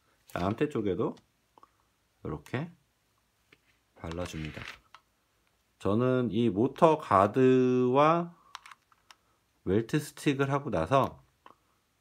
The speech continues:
어, 모터 견적이 난 적이 없어요. 워낙에 뭐 못 날리는 실력이기도 하지만, 어, 그럼에도 불구하고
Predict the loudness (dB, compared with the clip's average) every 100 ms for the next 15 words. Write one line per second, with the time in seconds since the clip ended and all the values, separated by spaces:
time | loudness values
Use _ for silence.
0 | _ -10 -6 -6 -6 -6 -4 0 0 4
1 | 2 4 0 0 -2 -4 -20 -8 -4 -2
2 | 0 -2 -4 -6 -10 -12 -8 -10 -10 -16
3 | _ _ _ -20 _ _ -20 -20 _ -4
4 | -2 -2 -4 -4 -6 -8 -2 0 0 0
5 | -2 -4 -4 -4 -4 -10 -10 -10 -6 -6
6 | -8 -14 _ _ _ _ _ _ -10 -8
7 | -8 -10 -12 -16 _ _ _ _ _ -20
8 | -20 -20 -20 -20 -8 2 4 4 0 -2
9 | -2 2 0 0 -4 -6